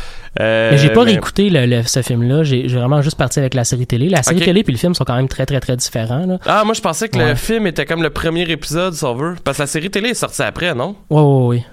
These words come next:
Speaker 1: Ah, mais c'est ça. Mais moi, je pensais que c'était les mêmes personnages.
Speaker 2: Oui, mais c'est pas les mêmes acteurs.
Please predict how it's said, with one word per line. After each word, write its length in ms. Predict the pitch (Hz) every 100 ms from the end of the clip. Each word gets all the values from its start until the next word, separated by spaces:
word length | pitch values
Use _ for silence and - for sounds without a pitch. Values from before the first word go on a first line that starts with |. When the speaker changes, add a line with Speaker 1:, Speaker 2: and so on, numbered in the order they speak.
| 131
Speaker 1:
Ah, 80 |
mais 100 | 131
c'est 120 | 123 135
ça. 200 | 170 175
Mais 160 | 139 131
moi, 100 | 170
je 80 |
pensais 300 | - 139 190 180
que 340 | 170 165 170 -
c'était 200 | - 147
les 100 | 135
mêmes 160 | 147 160
personnages. 1000 | 165 - 139 139 156 180 180 156 131 -
Speaker 2:
Oui, 260 | 143 170 156 135
mais 60 |
c'est 80 | 131
pas 60 | 147
les 80 | 143
mêmes 100 | 139
acteurs. 320 | 123 123 123